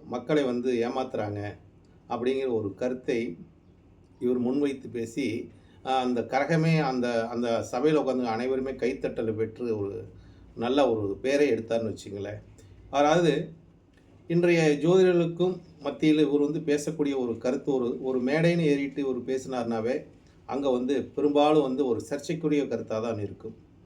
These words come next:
எதனால் இவர் வந்து இந்த மாதிரி ஒரு கருத்துக்களை எல்லாம் முன்வைக்கிறார்? அதாவது பொது இடத்தில் வந்து, பொது மேடையில் ஒரு பேசினாவே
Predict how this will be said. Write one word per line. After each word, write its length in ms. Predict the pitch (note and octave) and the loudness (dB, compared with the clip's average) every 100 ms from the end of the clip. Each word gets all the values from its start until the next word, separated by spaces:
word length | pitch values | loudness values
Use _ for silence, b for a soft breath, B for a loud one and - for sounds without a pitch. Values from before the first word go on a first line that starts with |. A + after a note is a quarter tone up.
| b b - | b b 0
எதனால் 340 | F3 G3+ G3 | 2 4 4
இவர் 200 | E3 D3 | 6 4
வந்து 300 | C#3 D3 D3+ | 2 0 2
இந்த 140 | B2+ | 2
மாதிரி 240 | A#2+ B2+ A#2+ | 0 0 -2
ஒரு 120 | A2+ | -4
கருத்துக்களை 460 | A#2 A#2 C3 A#2 A#2 | -4 -6 -4 -2 0
எல்லாம் 200 | A2+ G#2+ | -2 -4
முன்வைக்கிறார்? 560 | A2 G2+ G2+ G2 - | -4 -4 -4 -6 -8
அதாவது 300 | G#2 A2 B2 | -4 -2 -2
பொது 220 | - C#3+ | -2 2
இடத்தில் 340 | E3 D3+ - A#2 | 4 4 2 -2
வந்து, 440 | A2+ A2+ D#3 - B B B | -2 0 -2 -4 B B B
பொது 240 | D#3+ G3+ | 0 2
மேடையில் 360 | F#3 D3+ C3+ B2+ | 4 4 2 0
ஒரு 100 | A#2 | -2
பேசினாவே 540 | B2+ B2 B2+ A#2 B2+ | -4 -6 -4 -4 -4